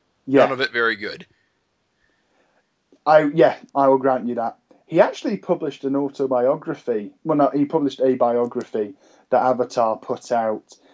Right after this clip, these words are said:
Speaker 1: and basically there's an entire chapter where he just absolutely shreds the Avatar, um, managers and the distributors and the way it works.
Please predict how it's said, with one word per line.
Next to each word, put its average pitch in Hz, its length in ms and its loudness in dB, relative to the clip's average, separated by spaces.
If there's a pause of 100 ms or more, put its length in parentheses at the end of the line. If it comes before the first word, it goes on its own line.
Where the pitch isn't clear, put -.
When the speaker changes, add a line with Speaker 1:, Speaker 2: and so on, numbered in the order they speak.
(200)
Speaker 1:
and 123 200 0
basically 131 500 2
there's 127 180 0
an 123 80 -4
entire 123 520 -4
chapter - 520 -4
where 117 180 -2
he 117 240 -12
just - 400 -8 (400)
absolutely 123 480 -2
shreds - 640 -2
the 123 160 2
Avatar, 113 840 -2 (540)
um, 117 800 2 (880)
managers 123 640 -2 (160)
and 120 380 -2
the - 180 -10
distributors 113 960 -4
and 113 240 2
the 113 60 0
way 113 260 4
it 107 120 -2
works. 110 640 2